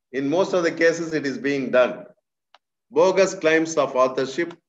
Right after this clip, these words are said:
not crediting an author. A person would have been helped in brain and also in work. His name would not have been added wantonly. Gift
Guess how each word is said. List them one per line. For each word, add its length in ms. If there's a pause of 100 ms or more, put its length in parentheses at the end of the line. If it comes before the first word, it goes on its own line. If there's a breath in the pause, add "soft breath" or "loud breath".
(520)
not 360
crediting 560
an 180
author. 580 (800)
A 80
person 420
would 100
have 180
been 240
helped 420 (280)
in 260
brain 520
and 120
also 300
in 240
work. 480
His 200
name 320
would 140
not 220
have 200
been 160
added 440 (160)
wantonly. 560 (1600)
Gift 320